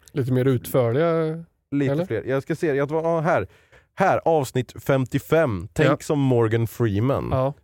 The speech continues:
Speaker 2: Det var också, då ändrade jag ju på frågan och
Speaker 1: Ja.
Speaker 2: skrev, eh, nej, för då gjorde jag en omröstning om det här bredbara leverpastejgrejen.
Speaker 1: Ja, just det.
Speaker 2: Här är det trettiofem stycken
Speaker 1: Oj.
Speaker 2: aktiva själar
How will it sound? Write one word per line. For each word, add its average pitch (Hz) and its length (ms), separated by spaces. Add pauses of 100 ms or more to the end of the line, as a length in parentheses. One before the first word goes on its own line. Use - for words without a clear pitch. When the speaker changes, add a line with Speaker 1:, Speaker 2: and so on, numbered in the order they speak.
(120)
Speaker 2:
Det 131 100
var 135 100
också, 113 600 (300)
då 147 360
ändrade 120 420
jag 143 100
ju 160 80
på - 100
frågan 92 420
och - 140
Speaker 1:
Ja. 123 120
Speaker 2:
skrev, 92 640
eh, 87 420 (760)
nej, 139 240
för 151 120
då 170 180
gjorde 175 220
jag 151 80
en 165 80
omröstning 120 380
om 120 80
det 120 80
här 113 40
bredbara 107 420
leverpastejgrejen. 107 880
Speaker 1:
Ja, 151 160
just 156 140
det. - 80
Speaker 2:
Här 190 100
är 135 40
det 117 60
trettiofem 151 720
stycken 117 580
Speaker 1:
Oj. 135 100
Speaker 2:
aktiva 113 420
själar 101 520